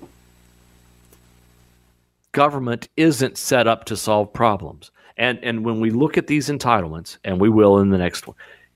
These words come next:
we, we've had fifty plus years. Social Security's been around since the thirties. You know, a lot of the other entitlements since the sixties, fifty plus years, increasingly a part of the federal budget, increasingly a part of your state budget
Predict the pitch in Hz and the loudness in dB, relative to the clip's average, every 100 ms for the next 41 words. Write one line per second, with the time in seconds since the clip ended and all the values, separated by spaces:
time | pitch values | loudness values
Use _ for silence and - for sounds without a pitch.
0 | _ _ _ 127 123 104 120 110 113 107 | _ _ _ -2 0 0 -2 -2 0 0
1 | 107 - _ - 147 156 - 147 123 135 | 0 -8 _ -4 -2 -2 0 0 2 -2
2 | 131 147 139 123 - 139 131 117 117 113 | 0 0 0 -2 0 0 0 0 0 2
3 | 120 120 - _ _ _ _ - - 120 | 0 -2 -8 _ _ _ _ -10 -4 -2
4 | - 117 120 104 101 - - _ _ _ | -2 0 2 4 0 -4 -14 _ _ _
5 | _ _ _ _ - 117 113 120 123 135 | _ _ _ _ -2 2 2 4 4 4
6 | 139 135 131 113 123 123 113 127 117 - | 4 2 0 0 0 0 -4 -8 -8 -6
7 | 131 110 - 117 - 127 - 135 139 120 | -4 -4 -4 -6 -2 -4 -2 -2 0 0
8 | - 117 117 117 - _ _ _ _ _ | -2 -4 -4 -6 -12 _ _ _ _ _
9 | - 147 143 - - 165 233 233 - 143 | -2 -2 -2 -8 -4 0 0 0 2 2
10 | 101 90 85 82 - _ - 110 - 123 | 2 0 -2 -4 -12 _ -2 -2 0 2
11 | 110 - 104 107 107 104 98 95 90 95 | 2 0 -4 -4 0 0 2 0 0 -2
12 | 82 73 - _ _ _ 123 117 160 196 | -2 -6 -16 _ _ _ -6 0 2 2
13 | - 202 151 120 135 127 127 117 - 123 | 2 0 0 2 2 2 -4 -4 0 0
14 | 95 117 113 87 | -2 -8 -10 -16